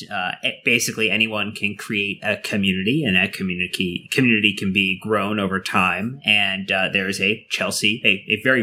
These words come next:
vibrant and wonderful Chelsea F C community. And, uh, they've got, uh, getting close to two hundred ten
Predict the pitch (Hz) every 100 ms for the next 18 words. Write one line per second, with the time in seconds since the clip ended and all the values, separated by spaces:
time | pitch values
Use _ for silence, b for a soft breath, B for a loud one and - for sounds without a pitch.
0 | 101 110 110 113 117 147 - - 107 104
1 | 101 95 110 107 110 107 113 110 - 101
2 | - 104 98 B B - 117 - 117 110
3 | 110 95 92 104 135 B B B _ 107
4 | 110 107 101 107 104 110 101 110 90 -
5 | - 95 95 95 98 117 113 113 110 -
6 | 95 - 120 110 101 110 101